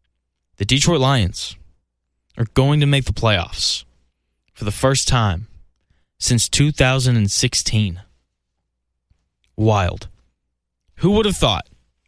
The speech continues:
that in two thousand and sixteen, I believe that that's the year Jared Goff was the number one overall pick by the Rams. Who would have thought? Who would have thought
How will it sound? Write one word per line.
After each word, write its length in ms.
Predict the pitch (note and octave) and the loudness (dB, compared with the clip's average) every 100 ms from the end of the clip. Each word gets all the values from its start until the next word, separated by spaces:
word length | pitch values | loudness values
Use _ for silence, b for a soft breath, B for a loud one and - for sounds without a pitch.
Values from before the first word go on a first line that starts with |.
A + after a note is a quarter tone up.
| - | -2
that 120 | B2+ | 0
in 60 | A#2 | 2
two 140 | F3 | 2
thousand 320 | E3+ D#3+ D3 | 2 4 2
and 80 | C#3 | 2
sixteen, 520 | C#3 - A#2+ F2 D2 - | 0 0 0 -2 -2 -4
I 40 | |
believe 280 | A2+ C3+ C#3+ | 0 2 2
that 100 | B2+ | 2
that's 220 | C3 - | 2 2
the 80 | B2+ | 0
year 100 | A#2+ | 0
Jared 280 | A2 A#2 A2 | 2 0 2
Goff 260 | A2+ A2+ | 2 2
was 100 | A#2 | -2
the 80 | G#2+ | 0
number 180 | A2 A2 | 0 2
one 100 | A2 | 2
overall 260 | G#2+ G#2 G2+ | 2 2 2
pick 240 | G#2+ G2+ | 0 0
by 160 | F#2+ F#2+ | 0 0
the 100 | F2 | 0
Rams. 460 | E2 - - - B B B | -2 -6 -8 -10 B B B
Who 320 | - A#3 C#4 C4 | 2 4 2 2
would 80 | |
have 100 | A#3+ | 0
thought? 320 | - C3+ F2 - _ _ _ _ _ _ _ _ _ _ _ _ _ _ - | -2 -4 -4 -12 _ _ _ _ _ _ _ _ _ _ _ _ _ _ -2
Who 160 | E3+ | 0
would 260 | E3+ D#3+ F3 | 2 2 2
have 80 | D3+ | 0
thought 540 | - C3 G#2 - | 0 0 0 -4